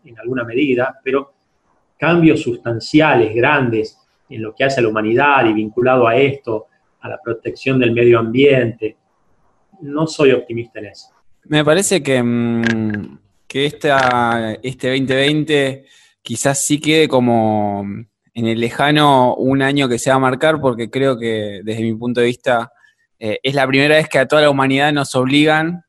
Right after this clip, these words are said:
Speaker 2: o logran obligarnos a quedarnos en nuestra casa. O sea, como que perdemos nuestra libertad, por decir una manera. Eh, gracias a la salud, eh,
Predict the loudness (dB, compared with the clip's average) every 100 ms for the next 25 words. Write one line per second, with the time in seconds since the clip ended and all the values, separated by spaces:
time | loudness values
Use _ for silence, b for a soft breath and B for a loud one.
0 | _ _ _ 0 4 4 4 2 2 2
1 | 2 2 0 -2 -2 -2 0 2 0 -4
2 | -4 -6 -8 -8 -4 -2 -4 -10 -18 _
3 | _ _ _ _ _ _ _ -8 -8 -10
4 | -8 -4 -4 -4 -6 -6 -10 -18 _ _
5 | _ -20 -6 0 2 4 4 2 0 -2
6 | 0 -2 2 2 4 0 -2 -4 -2 -2
7 | -2 -4 -6 -12 _ b b b b b
8 | -2 0 2 2 2 0 0 -2 -2 -2
9 | 2 2 2 -2 -12 _ _ _ _ _
10 | _ -10 -6 -6 -6 -10 -14